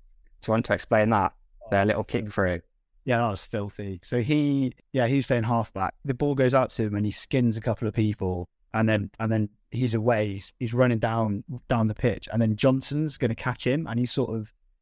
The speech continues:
Speaker 2: twenty meters from the sideline. Johnson's sprinting after him, about twenty meters away from our line. He knows he's getting caught by Johnson. Just before Johnson smashes in,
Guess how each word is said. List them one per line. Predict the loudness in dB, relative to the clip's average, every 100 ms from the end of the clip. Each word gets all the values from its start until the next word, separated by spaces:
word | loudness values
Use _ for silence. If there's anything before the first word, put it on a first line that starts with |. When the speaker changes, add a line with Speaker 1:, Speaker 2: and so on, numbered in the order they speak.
| _ _ -2
Speaker 2:
twenty | 2 2
meters | 2 -2 -2
from | -2
the | 0
sideline. | 2 0 -2 -6 -2
Johnson's | 2 2 0 -6 -4
sprinting | 0 0 0 -2
after | -2 -8 -10
him, | -10 -14 _ _ _ _ _
about | -2 2 2 0 -6 _ _ -6
twenty | 0 2
meters | 2 0 0 0
away | 0
from | 0 0
our | 0 -2
line. | -4 -8 -12 -18 _ _ _
He | 0
knows | 2 2 0
he's | -2
getting | -2 -2
caught | -2 -2
by | 0 0
Johnson. | 2 2 0 -6 -8 -2
Just | -2 -2
before | -2 0
Johnson | 2 0 0 0 -4
smashes | -2 -4 -4 -2
in, | -2